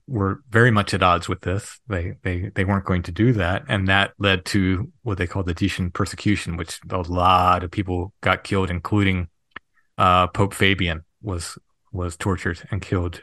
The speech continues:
during that. So Agatha's in the middle of this, and she gets called. She was in an area of Italy called Campania,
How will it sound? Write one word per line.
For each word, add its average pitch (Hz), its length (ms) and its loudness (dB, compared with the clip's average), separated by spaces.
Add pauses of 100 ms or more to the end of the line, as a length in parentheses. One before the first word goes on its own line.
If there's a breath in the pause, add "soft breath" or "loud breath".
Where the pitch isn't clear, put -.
(100)
during 90 320 -4
that. 87 280 -4 (640 soft breath)
So 87 440 -2 (920)
Agatha's 117 500 4
in 120 80 6
the 110 60 4
middle 110 260 4
of 101 80 2
this, 98 460 -2 (640 soft breath)
and 92 680 0 (260)
she - 240 0
gets 107 260 0
called. 113 800 4 (380)
She - 200 -6
was 104 260 0
in 107 200 0
an 95 260 0
area 113 240 6
of 98 100 0
Italy 107 300 2
called 104 240 0
Campania, 92 800 -2